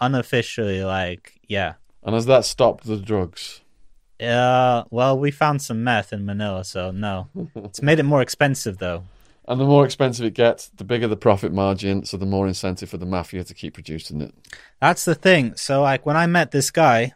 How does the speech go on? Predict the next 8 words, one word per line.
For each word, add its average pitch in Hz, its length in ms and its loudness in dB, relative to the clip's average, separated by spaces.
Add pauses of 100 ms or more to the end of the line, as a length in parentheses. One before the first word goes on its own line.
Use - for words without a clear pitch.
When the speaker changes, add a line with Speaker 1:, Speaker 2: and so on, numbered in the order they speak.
(120)
Speaker 1:
um, 110 640 0 (800)
this, 113 360 -2
uh, 107 600 2
this 110 240 -8
executioner 110 800 -4
guy, 87 320 -4 (1500)
so 117 200 -4
he, 151 220 -2